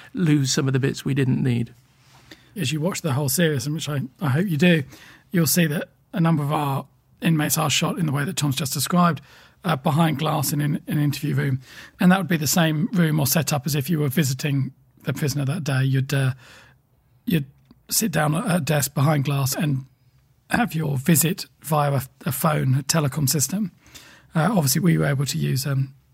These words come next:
Speaker 2: two-way mics and, and monitors. And then in a number of other prisoners in, in, in Florida,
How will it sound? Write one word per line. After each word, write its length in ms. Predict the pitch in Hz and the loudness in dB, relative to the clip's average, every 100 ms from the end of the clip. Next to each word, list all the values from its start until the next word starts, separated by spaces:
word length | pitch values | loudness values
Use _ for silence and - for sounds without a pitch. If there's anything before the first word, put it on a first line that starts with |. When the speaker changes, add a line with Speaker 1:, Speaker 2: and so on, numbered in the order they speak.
| _ - | _ -2
Speaker 2:
two-way 240 | 160 143 | 0 2
mics 400 | 139 143 240 - | 2 2 0 0
and, 220 | 135 131 - | 0 0 0
and 100 | 151 | 2
monitors. 500 | 143 143 131 - - - - - - _ - | 4 2 0 -6 -10 -14 -20 -20 -20 _ 0
And 140 | 202 | 2
then 100 | 175 | 2
in 160 | 156 160 | 2 2
a 40 | |
number 200 | 170 160 | 2 2
of 40 | |
other 100 | 226 | 0
prisoners 380 | - 175 143 143 | -2 -4 -2 -2
in, 160 | 151 208 | -2 -2
in, 180 | 170 254 | -2 0
in 160 | 165 | -2
Florida, 720 | 135 - 180 165 165 156 185 | -2 0 2 2 0 0 -2